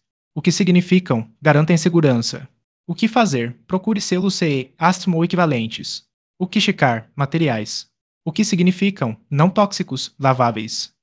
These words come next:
O que fazer? Prefira madeira certificada ou plástico sem B P A. O que checar? Idade recomendada. O que significam?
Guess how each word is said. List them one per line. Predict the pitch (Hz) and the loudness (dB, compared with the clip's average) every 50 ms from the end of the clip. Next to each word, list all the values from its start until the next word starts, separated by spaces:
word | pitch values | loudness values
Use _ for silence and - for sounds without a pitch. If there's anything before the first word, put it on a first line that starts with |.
| _ _ _ _ | _ _ _ _
O | - | -2
que | - 226 | 0 0
fazer? | 220 - 262 226 165 143 123 117 120 - _ _ - | 2 2 2 2 2 2 0 0 -2 -8 _ _ -2
Prefira | - 185 180 - 190 170 165 | -2 0 2 4 2 4 4
madeira | 165 180 185 165 160 165 160 | 4 4 4 4 4 2 2
certificada | 156 - 165 160 - - 220 208 - 175 180 185 170 180 170 - | 2 2 0 -2 -2 -2 -4 0 2 4 4 4 2 0 -2 -2
ou | - 202 220 | -2 -2 -2
plástico | 220 - 220 180 160 151 - - - 170 | 0 2 4 4 4 2 0 -2 -4 -4
sem | 156 - 147 135 | -2 0 0 0
B | 123 127 120 | 0 -2 -4
P | - 147 139 | -2 -2 -2
A. | 123 104 - _ _ _ _ _ _ _ - | -2 -4 -6 _ _ _ _ _ _ _ -10
O | 180 - | -8 -2
que | - 185 | 0 0
checar? | - - 175 - - 131 117 113 113 _ _ _ - | 0 0 -2 0 0 0 0 0 -6 _ _ _ -6
Idade | 165 135 135 143 151 139 | -2 2 2 2 2 2
recomendada. | 131 139 143 - 185 175 160 151 131 117 110 104 107 107 - _ _ _ _ _ _ _ - | 0 0 0 0 0 0 2 2 0 0 -2 -2 -6 -8 -14 _ _ _ _ _ _ _ -2
O | 170 175 | -2 2
que | - - | 4 4
significam? | 190 - 202 175 175 185 180 180 - 180 180 180 - 147 123 | 4 6 6 8 8 8 8 8 6 4 4 6 2 0 0